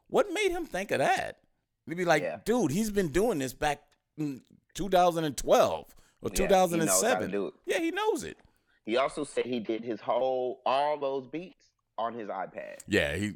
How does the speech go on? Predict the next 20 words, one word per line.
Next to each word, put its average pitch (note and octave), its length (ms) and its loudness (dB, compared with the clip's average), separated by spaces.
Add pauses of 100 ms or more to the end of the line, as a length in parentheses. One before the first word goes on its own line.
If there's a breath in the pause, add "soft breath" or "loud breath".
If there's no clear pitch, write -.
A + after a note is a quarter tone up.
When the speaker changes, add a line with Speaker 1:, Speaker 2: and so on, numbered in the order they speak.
Speaker 1:
that, G2 260 0
that's G#2 200 2
going G2+ 180 0
around E2+ 220 -2
the E2 60 -4
internet C#2 420 -6
and B1+ 100 -16
shit. - 340 -14 (760)
People's B2 320 2
like, F#2+ 200 2
"All A2+ 300 8
I D3 80 10
need C#3 160 2
is B2 100 -2
the D#3 140 4
internet. D#3 420 2
I B2+ 60 8
mean, A#2+ 220 2
uh, A2+ 60 2
iPad. G#2+ 840 2